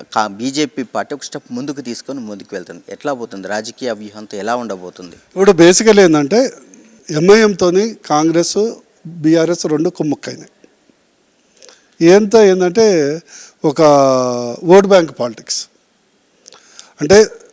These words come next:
Speaker 2: <clears throat> యునానిమస్గా చేయాలనే వాళ్ళ యొక్క తపన. ఎంఐఏకు దోహదపడాలి. ఇప్పుడు మేము ఒక సవాల్ విడిచాం. చాలామంది వాళ్ళు ఆత్మవిమర్శ చేసుకొని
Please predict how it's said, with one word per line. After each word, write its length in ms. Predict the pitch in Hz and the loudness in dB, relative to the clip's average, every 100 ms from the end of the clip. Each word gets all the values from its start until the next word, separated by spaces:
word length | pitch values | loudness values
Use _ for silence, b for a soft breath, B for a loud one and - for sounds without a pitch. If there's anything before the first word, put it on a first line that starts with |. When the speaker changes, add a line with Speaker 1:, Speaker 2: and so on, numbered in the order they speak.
| _ | _
Speaker 2:
<clears throat> 400 | - 214 190 175 | -2 0 0 0
యునానిమస్గా 680 | 170 170 196 214 202 185 185 - | 4 6 6 6 2 2 -2 0
చేయాలనే 520 | 160 151 147 143 180 | 0 0 0 -2 -4
వాళ్ళ 240 | 220 170 165 | -2 -2 -4
యొక్క 180 | 170 220 | -6 -4
తపన. 380 | - - 147 135 _ _ _ _ _ _ _ _ _ _ _ _ _ - _ _ - | -2 0 -2 -4 _ _ _ _ _ _ _ _ _ _ _ _ _ -20 _ _ -6
ఎంఐఏకు 480 | 135 147 156 156 202 | -2 0 0 -2 -4
దోహదపడాలి. 680 | 160 113 107 104 101 92 _ _ B B B B B B - | -4 -4 -8 -14 -18 -20 _ _ B B B B B B 0
ఇప్పుడు 220 | 214 233 | 4 4
మేము 180 | 240 226 | 4 0
ఒక 140 | 214 | -2
సవాల్ 380 | 208 180 180 180 | 0 2 2 2
విడిచాం. 320 | 147 - 139 - _ _ _ _ _ _ _ b b b b - | -2 -6 -12 -16 _ _ _ _ _ _ _ b b b b 4
చాలామంది 500 | 165 208 226 233 226 | 6 6 6 4 4
వాళ్ళు 240 | 220 185 147 | 4 4 4
ఆత్మవిమర్శ 960 | 131 - 196 196 - 180 165 160 147 160 151 - _ - - | 0 2 2 2 0 -2 -2 -4 -4 -4 -6 -10 _ -10 -2
చేసుకొని 440 | 156 - 175 151 | 0 2 0 0